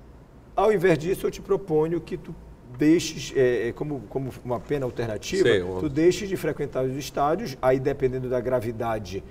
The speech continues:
Speaker 1: se estabelece o período, se <coughs> seis meses, um ano, dois anos, até três anos, você fica afastado,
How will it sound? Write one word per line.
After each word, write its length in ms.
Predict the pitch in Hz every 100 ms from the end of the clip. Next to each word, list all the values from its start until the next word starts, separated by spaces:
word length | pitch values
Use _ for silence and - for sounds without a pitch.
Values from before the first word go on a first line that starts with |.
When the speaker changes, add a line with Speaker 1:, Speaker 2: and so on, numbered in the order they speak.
| - - - -
Speaker 1:
se 160 | -
estabelece 920 | 120 147 135 135 131 127 - 131 127 -
o 100 | 123
período, 580 | - 143 127 127 170 202
se 140 | - 127 -
<coughs> 120 | -
seis 240 | - 147 117
meses, 500 | 135 143 120 120 - - - -
um 120 | 143 143
ano, 300 | 143 139 131
dois 440 | 127 180 170 110
anos, 280 | 156 175 143
até 240 | 143 123
três 320 | - 160 143
anos, 320 | 131 151 156 - - -
você 260 | 147 - 156
fica 300 | - 156 165
afastado, 680 | 185 - - 131 135 160